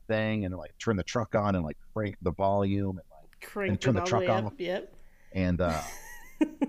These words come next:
Speaker 1: they turned the truck on and would just blare this horrible, like,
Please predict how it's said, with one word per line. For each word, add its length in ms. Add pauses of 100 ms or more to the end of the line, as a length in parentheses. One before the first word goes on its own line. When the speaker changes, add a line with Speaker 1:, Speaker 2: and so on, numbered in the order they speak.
(400)
Speaker 1:
they 100
turned 220
the 40
truck 280
on 180
and 120
would 100
just 200
blare 320
this 400 (680)
horrible, 480
like, 200